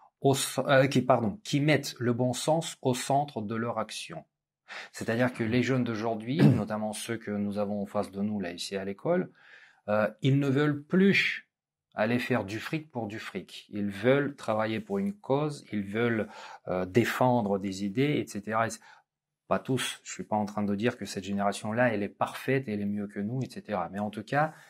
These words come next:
il y a un, il y a un mouvement, il y a un élan, euh, dans cette direction-là.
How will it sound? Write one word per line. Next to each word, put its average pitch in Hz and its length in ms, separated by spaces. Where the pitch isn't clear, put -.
il 90 160
y 123 80
a 147 280
un, 113 280
il 107 80
y 131 60
a 143 60
un 135 60
mouvement, 120 420
il 107 100
y 107 40
a 107 100
un 110 120
élan, 123 480
euh, 98 320
dans 117 180
cette 104 200
direction-là. 104 640